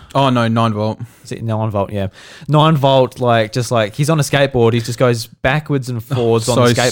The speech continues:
Speaker 1: stupidly fast.
Speaker 2: And you press the A button to throw his yo-yo up in the air.
Speaker 1: Yeah.
Speaker 2: And just like, oh, it's just,
Speaker 1: It was the
Speaker 2: it's
Speaker 1: same mini
Speaker 2: painful.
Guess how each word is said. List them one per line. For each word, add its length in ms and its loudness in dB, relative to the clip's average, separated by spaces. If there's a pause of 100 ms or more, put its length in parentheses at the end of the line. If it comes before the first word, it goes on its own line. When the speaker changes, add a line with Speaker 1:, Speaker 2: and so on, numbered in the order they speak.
(100)
Speaker 1:
stupidly 420 2
fast. 640 -2
Speaker 2:
And 140 -2
you 60 2
press 340 0
the 180 0
A 140 0
button 300 -2
to 180 -4
throw 260 -2
his 160 -4
yo-yo 320 2
up 160 0
in 80 -6
the 160 -6
air. 200 -6 (420)
Speaker 1:
Yeah. 180 -2
Speaker 2:
And 80 -4
just 160 -6
like, 140 -2
oh, 260 -4 (100)
it's 200 -6
just, 360 -6
Speaker 1:
It 40 0
was 100 2
the 60 0
Speaker 2:
it's 80 -4
Speaker 1:
same 200 4
mini 160 2
Speaker 2:
painful. 220 -8